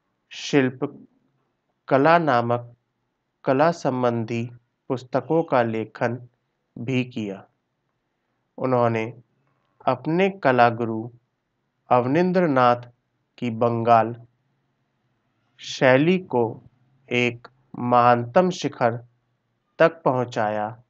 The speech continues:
सन नाइनटीन सिक्सटी सेवन ईस्वी में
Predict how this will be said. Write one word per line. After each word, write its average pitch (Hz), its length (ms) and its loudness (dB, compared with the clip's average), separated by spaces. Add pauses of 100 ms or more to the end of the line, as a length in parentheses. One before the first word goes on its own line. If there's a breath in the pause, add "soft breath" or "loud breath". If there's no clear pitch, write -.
(600)
सन 120 560 -2 (1120)
नाइनटीन 135 520 2
सिक्सटी 151 320 -6
सेवन 113 440 -4 (800)
ईस्वी 143 560 -2
में 117 400 -4